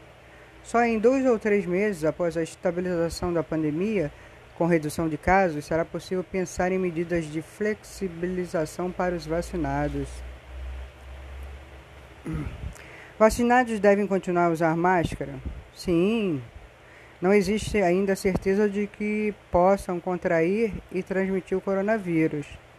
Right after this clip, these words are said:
E poderão visitar amigos e parentes? Sim,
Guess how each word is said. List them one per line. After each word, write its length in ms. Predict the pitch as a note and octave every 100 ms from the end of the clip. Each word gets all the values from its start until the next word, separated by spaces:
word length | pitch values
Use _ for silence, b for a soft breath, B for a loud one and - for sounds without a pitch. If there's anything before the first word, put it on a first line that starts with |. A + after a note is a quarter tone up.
| - - - - - B B B -
E 60 |
poderão 420 | A3+ B3+ A#3 A3+ A3+
visitar 320 | G3+ G3+ F#3
amigos 380 | F3+ F#3+ F3 D#3
e 20 |
parentes? 840 | E3 E3 F#3+ E3+ - D3 - - -
Sim, 480 | - F3+ D#3 D#3+